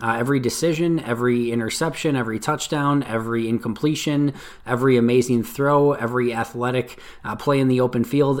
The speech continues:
a-, absolutely everything. So I was able to watch every single throw from all twenty-two and every single play from Jordan Love, uh, in all twenty-two for twenty nineteen, and, uh, really excited to kind of break that down for you. Um, if you haven't had a chance to check it out, the article also is up on Packer Report dot com, both the twenty eighteen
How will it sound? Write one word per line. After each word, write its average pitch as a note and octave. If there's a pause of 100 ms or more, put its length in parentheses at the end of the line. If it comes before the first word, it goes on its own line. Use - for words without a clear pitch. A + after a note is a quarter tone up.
(100)
a-, -
absolutely C#3+
everything. G#2+
So A#2
I B2+
was C#3
able C#3
to C3
watch A#2+
every C#3+
single C3 (280)
throw A#2+
from C#3
all C3
twenty-two B2
and A2+
every A#2
single A#2+
play D3+
from A#2+
Jordan A2+
Love, G#2+ (320)
uh, A#2
in A#2+
all A2+
twenty-two A#2
for A2+
twenty A#2+
nineteen, A2+
and, A2+
uh, A2
really B2+
excited A#2+
to A#2+
kind A#2
of G#2
break A#2
that A2
down A2+
for B2
you. A#2 (300)
Um, A2
if A#2
you C3+
haven't B2+
had B2+
a A#2
chance B2+
to A#2+
check A#2
it A2+
out, B2+
the A#2+
article A2+
also A2+
is A2
up A#2
on G#2+
Packer A2+
Report A2+
dot G2+
com, B2+
both A2+
the A#2+
twenty A#2
eighteen A#2+